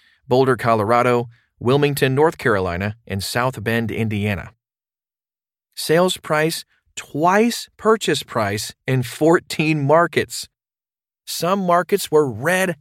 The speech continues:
hot with price increases. Among them were Pittsburgh, Pennsylvania, Hickory, North Carolina, Scranton, Pennsylvania, Davenport, Iowa, and McAllen, Texas. Trends suggest these markets will be just as lucrative in twenty twenty-one.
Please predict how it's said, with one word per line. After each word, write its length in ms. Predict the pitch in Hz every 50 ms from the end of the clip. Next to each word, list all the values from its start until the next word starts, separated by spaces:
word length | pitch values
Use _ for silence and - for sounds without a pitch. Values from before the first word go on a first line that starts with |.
| _ -
hot 440 | - - 240 277 226 - - - - -
with 160 | 101 92 -
price 320 | - 120 113 110 104 -
increases. 640 | 120 107 101 - - 113 101 87 - 76 69 - - _ _ _ _ _ _ _ _ _ _
Among 260 | - 113 123 143 147 139
them 160 | 143 143 135
were 120 | 117 107
Pittsburgh, 420 | - 139 131 - - - 127 120 107
Pennsylvania, 840 | - 113 110 - 110 104 92 113 110 117 131 143 151 175 220 214 - _ _ _ _ _ _ _ _ _ _ _
Hickory, 400 | - 143 139 147 143 139 143 143
North 240 | 135 135 139 139
Carolina, 640 | - - 135 127 117 110 110 110 113 127 165 196 - _ _ _ _ _ _ -
Scranton, 480 | - - - 139 131 147 127 139 135
Pennsylvania, 880 | - 131 131 127 - 123 110 98 110 139 151 151 147 147 151 147 151 151 - _ _ _ _ _ _ _ _ _ _
Davenport, 580 | - 127 139 143 151 139 135 - 143 139 135 - -
Iowa, 480 | 120 127 131 139 139 147 160 170 185 - _ _ _ _ _ _ _ _ _
and 200 | - 131 127 120
McAllen, 480 | 113 110 - 135 127 127 127 127 127 123
Texas. 520 | - 175 170 - - - 76 - - - _ _ _ _ _ _ _ _ _ _ _ _
Trends 340 | - - 147 156 165 156
suggest 480 | 156 - 143 120 107 131 127 139 139 -
these 220 | 139 135 131 127
markets 420 | 120 120 123 127 - 139 127 - -
will 80 | 104
be 140 | 95 107 104
just 540 | 85 - - - 131 139 147 156 151 - -
as 180 | - 143 127 123
lucrative 720 | 120 131 143 139 143 135 110 104 - 107 82 - - _ -
in 140 | - 90 82
twenty 280 | - - 117 117 113 107
twenty-one. 640 | - - 113 110 101 98 107 113 113 92 - -